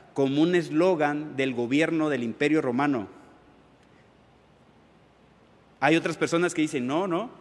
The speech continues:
como Gordon Fee dice, No, no, no, no se habla, no se está hablando de un eslogan del Imperio Romano, se está hablando,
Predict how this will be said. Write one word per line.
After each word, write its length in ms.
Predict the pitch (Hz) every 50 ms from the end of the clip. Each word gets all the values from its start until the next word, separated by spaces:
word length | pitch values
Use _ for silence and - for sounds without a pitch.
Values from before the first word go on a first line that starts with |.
| - -
como 240 | - 127 127 127 127
Gordon 340 | 139 151 156 156 170 165 156
Fee 180 | 170 170 175
dice, 220 | 175 165 160 156 131
No, 160 | 131 143 151
no, 160 | 156 165 165
no, 240 | - 151 147 151 151 - -
no 140 | 139 143 147
se 160 | - 175 170
habla, 280 | 165 175 180 185 175 -
no 180 | 151 151 165 160
se 140 | - 180
está 260 | 160 - - 175 170 175
hablando 480 | 170 170 165 175 175 185 170 185 180
de 100 | 165 156
un 140 | 143 156 170
eslogan 420 | 170 160 156 165 175 180 175 165
del 140 | 156 147 131
Imperio 280 | 127 120 123 151 175 180
Romano, 420 | 156 151 170 196 202 160 127 - - - - - -
se 120 | - 143
está 200 | 127 - - 156
hablando, 540 | 170 175 175 185 190 196 190 196 196 202